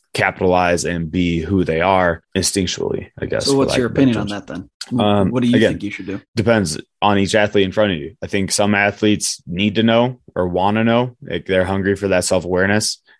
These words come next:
Speaker 1: and, and changing that. And I think some other athletes don't wanna know and don't need to know. They just need to be. They just
Speaker 2: Mm-hmm.
Speaker 1: need to go and be themselves. And they've nailed down that process. There comes a time, I think, when the athlete that is kind of flying on instincts and not aware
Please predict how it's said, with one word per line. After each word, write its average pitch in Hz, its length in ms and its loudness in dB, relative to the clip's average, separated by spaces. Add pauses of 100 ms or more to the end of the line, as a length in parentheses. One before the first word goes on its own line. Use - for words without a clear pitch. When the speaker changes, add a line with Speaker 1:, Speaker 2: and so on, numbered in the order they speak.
Speaker 1:
and, 85 240 -4
and 82 160 -2
changing 90 380 0
that. 110 160 2
And 87 100 -2
I 87 80 0
think 87 240 -4
some 92 220 -2
other 92 200 2
athletes 92 520 0 (400)
don't 107 220 2
wanna 90 220 0
know 90 180 0
and 85 100 -2
don't 98 180 2
need 90 180 -2
to 82 60 -6
know. 87 180 0
They 87 120 4
just 82 220 -8
need 85 140 -4
to 80 60 -4
be. 82 320 -4 (120)
They 82 100 0
just 82 240 -2
Speaker 2:
Mm-hmm. 120 80 -2
Speaker 1:
need 82 160 -2
to 85 80 -4
go 87 360 2
and 85 120 2
be 87 80 0
themselves. 80 520 -2
And 80 120 -6
they've 82 240 -2
nailed 82 240 0
down 78 200 -4
that 85 200 -4
process. 80 600 -4
There 120 120 2
comes 127 240 2
a 117 40 0
time, 127 600 2 (180)
I - 80 0
think, 101 300 -2
when 107 580 2 (300)
the 107 80 2
athlete 98 540 2
that 92 240 2
is 87 200 -6 (240)
kind 95 160 -2
of 85 160 -6 (240)
flying 98 320 2
on 92 160 2
instincts 98 440 -2
and 85 100 -6
not 92 180 0
aware 117 460 4